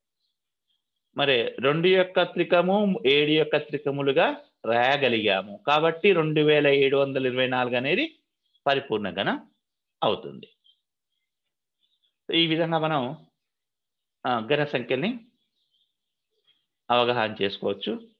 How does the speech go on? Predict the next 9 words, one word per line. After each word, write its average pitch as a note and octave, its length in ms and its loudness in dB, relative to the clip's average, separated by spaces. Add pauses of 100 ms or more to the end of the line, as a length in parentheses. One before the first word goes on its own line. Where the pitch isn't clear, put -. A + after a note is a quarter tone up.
(380)
ఇకపోతే D#3+ 720 0 (1400)
ఈ C#3+ 300 2
ఘన B2 80 -2
సంఖ్యల A#2 360 -2
మీద A2 160 -2
ఆధారపడిన G2+ 760 0
అభ్యాసం A#2+ 560 -2 (720)
ఆరు A2+ 380 0
పాయింట్ G3 340 0